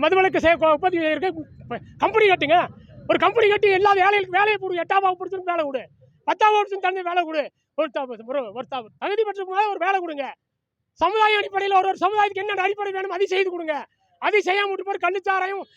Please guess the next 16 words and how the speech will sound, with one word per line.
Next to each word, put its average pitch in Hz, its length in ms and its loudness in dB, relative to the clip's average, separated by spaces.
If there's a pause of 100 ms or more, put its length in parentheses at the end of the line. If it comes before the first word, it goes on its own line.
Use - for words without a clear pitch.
(140)
கார 370 160 4 (140)
சாராயத்தை 370 380 0
விட்டுட்டு 359 300 -8
இந்த 359 160 -8
மக்களை 381 260 -8
எல்லாம் 370 220 -6
பூரா 381 180 -4 (440)
கொடுமைப்படுத்துறீங்க, 359 640 -2 (360)
அழிக்கிறீங்க. 381 540 0 (220)
இது 311 100 -4 (100)
தமிழக 381 300 0
அரசா? 349 200 0 (440)
தமிழக 392 300 -2
அரசால் 330 280 0
மக்களுக்காக 381 520 0
நீதியா? 370 320 0